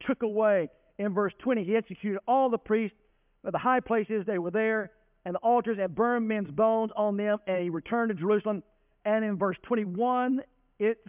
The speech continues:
says this, "He kept the Passover to the Lord your God, as is written in the book of the covenant." You see what he did?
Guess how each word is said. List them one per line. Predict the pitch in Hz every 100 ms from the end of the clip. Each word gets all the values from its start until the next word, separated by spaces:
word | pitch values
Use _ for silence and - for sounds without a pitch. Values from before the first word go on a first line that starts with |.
| -
says | 220 214 196
this, | 180 196 190
"He | 185 170 -
kept | 208 196 -
the | 190
Passover | - 185 175 165 175 170 170 160
to | 139
the | 147
Lord | 156 165 160
your | 156
God, | 135 147 151 147
as | 156 131
is | 127
written | 151 151 151
in |
the | 135
book | 139 143 - _ _ _ -
of | 139
the | 139
covenant." | 117 107 101 - - _ _ _ _ _ _ _ _ _ _ _ _ _ _
You | 180
see | 220
what | 208
he | 196
did? | 208 226 220